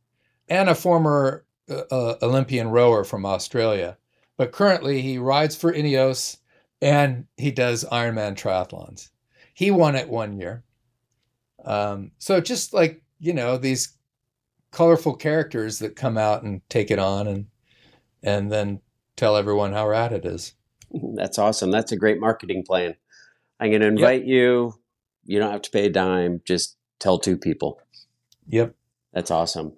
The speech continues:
Speaker 2: When did you expand from one location to two?
Speaker 1: Um, I think the first year that we had an additional event was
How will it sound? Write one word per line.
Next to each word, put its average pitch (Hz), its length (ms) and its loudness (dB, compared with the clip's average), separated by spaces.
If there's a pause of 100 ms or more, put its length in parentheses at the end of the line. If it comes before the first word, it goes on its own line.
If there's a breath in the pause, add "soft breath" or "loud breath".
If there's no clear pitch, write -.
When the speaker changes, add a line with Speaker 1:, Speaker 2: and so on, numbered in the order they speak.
(140)
Speaker 2:
When 139 280 4
did 151 180 -2
you 139 120 4
expand 120 500 0
from 110 540 -2 (480)
one 110 640 4
location 98 680 0
to 92 120 -8
two? 101 340 2 (2500 loud breath)
Speaker 1:
Um, 151 300 2 (220)
I 139 100 0
think 202 220 -2
the - 100 0
first 143 380 0
year 139 240 2
that 127 180 -2
we 120 200 -2
had 120 600 0 (300)
an 123 140 -2
additional 117 500 0
event 123 420 0
was 104 560 -4